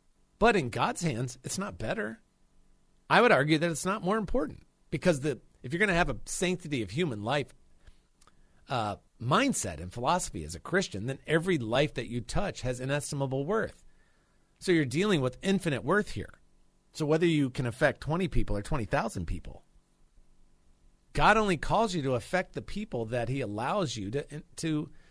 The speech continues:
uh, interact with. He calls you to be faithful with your platform, whatever that is. "I don't have a platform, Steve."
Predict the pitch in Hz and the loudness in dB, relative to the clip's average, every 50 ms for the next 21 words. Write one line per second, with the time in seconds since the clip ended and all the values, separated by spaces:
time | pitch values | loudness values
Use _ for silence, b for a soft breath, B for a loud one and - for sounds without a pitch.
0 | b b b b 160 156 - 196 202 214 202 175 185 214 220 - - - 147 - | b b b b -8 -6 -2 0 2 4 4 4 2 -2 -4 -6 -4 -4 -4 -4
1 | - - - - - - _ - - - - - - - - - - - - - | -6 -12 -20 -20 -20 -20 _ -20 -20 -20 -20 -20 -20 -20 -20 -20 -20 -20 -20 -20
2 | - - _ - - 175 151 - 156 165 180 180 147 196 175 165 170 160 - - | -20 -20 _ -10 -8 -6 -4 2 4 6 6 6 4 2 2 2 2 0 0 0
3 | 170 170 170 160 - 175 170 160 170 170 123 131 131 180 233 254 247 247 - - | 0 0 0 2 0 0 2 2 2 2 0 2 6 8 8 8 6 4 0 -2
4 | 104 95 92 - - 98 78 80 87 110 123 160 151 151 135 147 151 180 202 151 | -2 -2 -2 -6 -8 -8 -8 -6 -4 -2 0 0 2 2 4 2 2 2 0 -4
5 | - - - - - 101 113 123 131 156 160 151 127 - 113 98 85 - - 87 | -4 -8 -14 -12 -6 0 2 4 6 6 4 4 2 -2 -4 -6 -6 -8 -10 -10
6 | 85 - - 90 98 101 | -10 -8 -8 -10 -10 -10